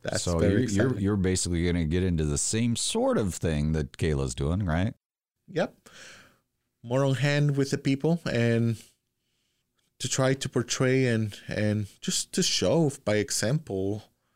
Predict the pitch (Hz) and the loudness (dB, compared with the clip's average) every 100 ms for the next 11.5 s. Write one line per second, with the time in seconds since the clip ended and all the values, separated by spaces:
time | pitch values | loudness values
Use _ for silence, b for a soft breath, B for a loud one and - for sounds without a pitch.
0 | _ _ _ _ - 127 127 131 127 110 | _ _ _ _ -6 0 0 0 0 0
1 | 110 120 123 107 98 120 123 117 - 104 | 0 0 0 -2 -2 -2 -2 -2 -2 -2
2 | 101 123 107 110 113 _ _ - 110 - | 0 0 0 -4 -10 _ _ -6 -6 -4
3 | 143 180 - - _ _ b b b b | -6 -6 -10 -20 _ _ b b b b
4 | b b 92 101 110 113 95 98 - 98 | b b 0 2 2 0 0 0 0 0
5 | 87 82 87 90 87 85 82 78 78 85 | 0 0 2 2 2 2 2 0 -2 -2
6 | - 85 78 - 69 80 104 101 - 57 | -2 -2 -2 -2 -4 -4 -6 -8 -10 -10
7 | 50 50 50 50 _ - 60 71 69 - | -12 -12 -12 -14 _ -18 -10 -8 -6 -4
8 | 78 67 73 65 71 69 80 80 _ _ | -4 -2 -2 -2 -2 0 -2 -4 _ _
9 | - 87 80 80 78 67 67 65 67 69 | -6 -2 0 0 0 0 -2 -4 -2 -2
10 | 64 62 - 65 65 62 62 - 60 - | -2 -6 -8 -10 -10 -8 -8 -8 -6 -6
11 | - 50 50 50 | -8 -8 -8 -10